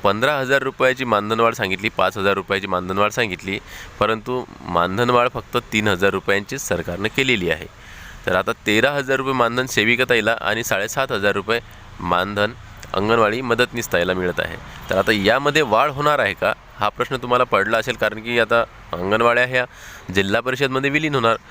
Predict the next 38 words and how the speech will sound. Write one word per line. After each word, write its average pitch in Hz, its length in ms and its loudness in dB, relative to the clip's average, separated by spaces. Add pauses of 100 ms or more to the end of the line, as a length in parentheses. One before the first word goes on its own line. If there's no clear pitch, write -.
(280)
तर 123 100 2
हो, 123 320 -4 (300)
यामध्ये 113 360 0
नक्की 123 360 -2
तुम्हाला, 123 420 2 (140)
अ, 90 260 0
मानधनवाढ 98 640 2 (100)
होऊ 107 260 0
शकते, 117 420 0 (520)
पण 107 220 -2
ती 135 60 -2
कशी 139 300 0
होऊ 135 160 4
शकते, 123 360 0 (300)
कालांतराने 139 560 0
होऊ 113 140 -2
शकते, 101 300 0
एकदम 107 360 4
होणार 123 340 0
नाही 90 120 -2
आहे, 101 100 0
कारण 98 220 0
की 107 80 0
आता 107 160 0
नवीनच 113 380 2
जोडलेली 113 540 2
आहे 120 240 -2 (360)
अंगणवाड्या 110 480 2
झेडपीला, 98 480 0 (140)
जोडल्या 98 300 2
जात 104 220 2
आहेत 117 240 -2 (400)
आणि 107 300 -4
एकदमच 113 460 -2
तुमचं 123 200 -2
मानधनवाढ 117 720 2
ती 120 60 -6
करतील - 460 0